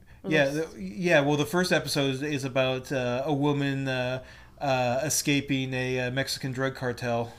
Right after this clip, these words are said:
Speaker 1: R-, well, that was the whole season.
Speaker 2: Yeah.
Speaker 1: That's the whole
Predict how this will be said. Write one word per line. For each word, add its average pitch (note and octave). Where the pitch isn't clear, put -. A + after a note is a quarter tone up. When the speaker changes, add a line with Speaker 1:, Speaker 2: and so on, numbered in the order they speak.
Speaker 1:
R-, E3+
well, F3+
that G#3+
was A#3
the F3
whole E3
season. E3
Speaker 2:
Yeah. B2+
Speaker 1:
That's A3
the F#3+
whole F3